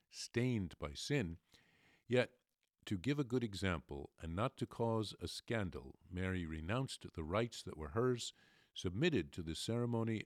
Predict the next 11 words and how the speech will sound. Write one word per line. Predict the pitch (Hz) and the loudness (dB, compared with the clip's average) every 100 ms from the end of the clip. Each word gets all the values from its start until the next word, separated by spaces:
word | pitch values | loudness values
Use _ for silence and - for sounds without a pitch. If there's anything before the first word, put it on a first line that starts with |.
| 87 | -2
as | 87 85 | -2 -2
do | - 80 | -4 -2
other | 110 117 | 0 2
women. | 104 95 78 64 - _ _ _ - - _ | 2 0 -2 -6 -14 _ _ _ -20 -20 _
In | 78 | -4
this | 98 - | -2 0
way, | 123 120 87 95 - | 4 4 4 0 -4
Mary | 87 87 95 98 98 - 95 | -4 -2 0 0 -2 -4 -2
added | 98 110 101 | 0 0 -2
the | 90 | -4
highest | - 147 143 135 | -4 0 0 0